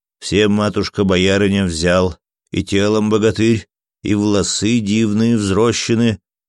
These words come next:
да глаголом и чутьем скорбен. Я родня ему, много молил угодников, синодики своей рукой писал,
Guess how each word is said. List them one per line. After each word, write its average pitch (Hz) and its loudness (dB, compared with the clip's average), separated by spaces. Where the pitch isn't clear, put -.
да 127 0
глаголом 120 2
и 98 -4
чутьем 101 0
скорбен. 82 -2
Я 151 2
родня 156 2
ему, 87 0
много 143 2
молил 110 2
угодников, 107 0
синодики 117 0
своей 107 0
рукой 113 0
писал, 107 0